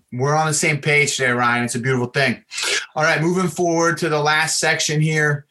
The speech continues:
It's really, a, you know, we are the College of New Jersey. We take a lot of pride in our state. Okay, so these are some Jersey-specific questions. All right.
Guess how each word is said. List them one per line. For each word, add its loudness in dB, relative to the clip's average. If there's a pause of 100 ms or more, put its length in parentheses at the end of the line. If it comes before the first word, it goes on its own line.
(180)
It's -18
really, 2
a, 2
you -4
know, 0
we -2
are 2
the 0
College 0
of -2
New 0
Jersey. 2
We -2
take 0
a -2
lot 2
of -8
pride 0
in -4
our 0
state. -2 (340)
Okay, 2
so 0
these 0
are 4
some 0
Jersey-specific 0
questions. -2 (560)
All -4
right. 0